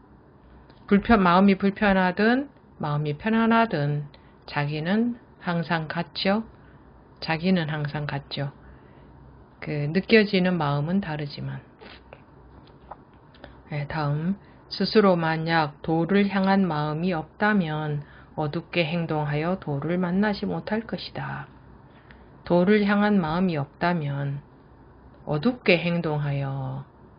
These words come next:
어둡게 행동한다는 것은, 에, 분별로 찾는다는 말입니다. 분별로, 분별로 찾는다. 그러니까 항상 있는 것을 이건가 저건가 분별로 찾으면은 찾을 수가 없죠.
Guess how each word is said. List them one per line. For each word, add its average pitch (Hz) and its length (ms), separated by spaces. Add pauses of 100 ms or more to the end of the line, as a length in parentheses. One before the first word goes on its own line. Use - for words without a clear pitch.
(160)
어둡게 208 440
행동한다는 156 800
것은, 143 480 (640)
에, 139 400
분별로 220 560
찾는다는 151 720
말입니다. 135 480 (1080)
분별로, 220 800 (680)
분별로 233 440
찾는다. 170 1120 (680)
그러니까 190 120
항상 294 600
있는 208 340
것을 147 720 (840)
이건가 175 840
저건가 175 580
분별로 190 440
찾으면은 147 880
찾을 196 300
수가 - 280
없죠. 147 360